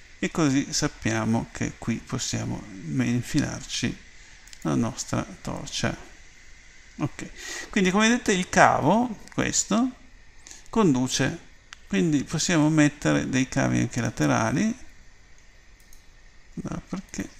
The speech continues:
questo fa così? Dunque. Ok,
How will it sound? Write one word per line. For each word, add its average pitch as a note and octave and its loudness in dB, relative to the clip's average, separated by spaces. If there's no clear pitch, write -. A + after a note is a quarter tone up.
questo - -8
fa - -8
così? C#3+ -4
Dunque. - -14
Ok, G#3+ -6